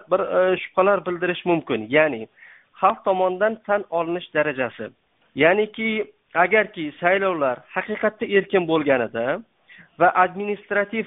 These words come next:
imkoniyatlar, ya'ni ma'muriy imkoniyatlar ishlatilmaganida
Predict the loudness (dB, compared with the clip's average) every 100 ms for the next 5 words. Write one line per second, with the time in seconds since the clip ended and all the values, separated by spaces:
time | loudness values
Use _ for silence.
0 | 0 0 0 2 4 4 2 2 0 0
1 | -2 0 -2 0 2 2 0 -2 -2 -4
2 | 0 2 2 2 0 0 0 0 0 -2
3 | -2 0 0 0 -2